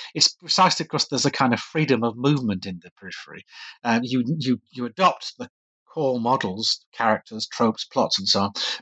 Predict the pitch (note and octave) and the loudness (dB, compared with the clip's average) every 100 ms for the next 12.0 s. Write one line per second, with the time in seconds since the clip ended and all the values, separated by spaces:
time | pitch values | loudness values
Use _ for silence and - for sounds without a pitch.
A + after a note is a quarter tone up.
0 | - D3 D#3+ - - F#3+ D#3 G#2+ G#2+ G#2+ | -4 0 0 0 0 2 2 0 -2 0
1 | G#2+ G#2+ C#3 - A2+ - A2 A2+ - - | 0 2 2 2 -2 -2 -2 -2 -4 0
2 | - C#3 - G#2 - - - - - - | 2 2 0 -8 -8 -10 -10 -10 -10 -12
3 | _ _ _ _ _ _ _ C#3+ C#3+ C#3+ | _ _ _ _ _ _ _ 0 2 2
4 | C3+ E3 E3 G3 G#3 G#3 F#3 F#3+ D#3 C3 | 0 0 -2 0 2 4 4 2 -2 0
5 | B2+ - - C#3 A#2+ _ A#2+ G2+ F#2 E2+ | 0 0 0 0 0 _ -2 0 0 0
6 | D#2+ D2+ - A#2+ A2 - A#2 - C3 B2 | -2 -2 -8 -10 -8 0 2 2 0 -20
7 | G#2+ E2+ - - - - D3 - B2 - | _ -20 -20 -20 -8 0 0 0 -8 -4
8 | B2+ B2+ - - - C#3 A#2+ G2+ A#2 G#2+ | -2 -2 2 2 4 2 0 -2 -2 -2
9 | G#2+ - - C#3+ - _ D3+ C3 B2 C3 | -2 -6 -6 -6 -6 _ -4 0 2 2
10 | B2+ - A#3+ D3+ D3+ - D#3 - E3+ - | 0 4 2 2 -4 -4 -12 -4 -2 0
11 | B2+ B2 - - - D3+ A#2 G2+ F2+ E2+ | -2 -2 -6 -6 2 4 4 2 -4 -12